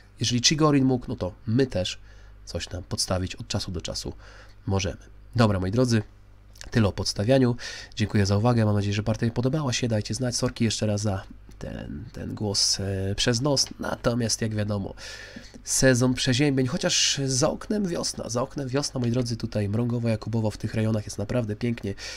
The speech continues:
cieplutko, więc jeżeli u was jest zimno, to dawajcie koniecznie na Mazury. Dobra, nie przeciągam. Dziękuję za uwagę i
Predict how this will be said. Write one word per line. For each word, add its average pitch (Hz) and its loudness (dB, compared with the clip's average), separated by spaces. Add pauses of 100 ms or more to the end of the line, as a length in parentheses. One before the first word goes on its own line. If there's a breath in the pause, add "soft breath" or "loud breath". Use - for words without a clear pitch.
(120)
cieplutko, 107 -2
więc 95 -2 (440 loud breath)
jeżeli 131 4
u 160 6
was 151 2
jest 143 2
zimno, 139 4
to 120 2
dawajcie 117 2 (240)
koniecznie - -2 (320)
na 104 0
Mazury. 92 -2 (120)
Dobra, 110 2 (120)
nie 123 2
przeciągam. 117 0
Dziękuję 110 -2
za 104 -2
uwagę 98 -2
i 82 -8